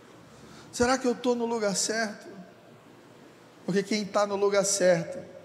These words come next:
sempre vai ter paz, poder e provisão.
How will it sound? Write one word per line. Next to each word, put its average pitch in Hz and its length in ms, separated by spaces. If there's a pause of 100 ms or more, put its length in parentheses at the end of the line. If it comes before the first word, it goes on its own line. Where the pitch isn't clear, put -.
(260)
sempre 208 540
vai 202 180
ter 165 280
paz, 202 800 (600)
poder 180 480 (960)
e 180 80
provisão. 151 760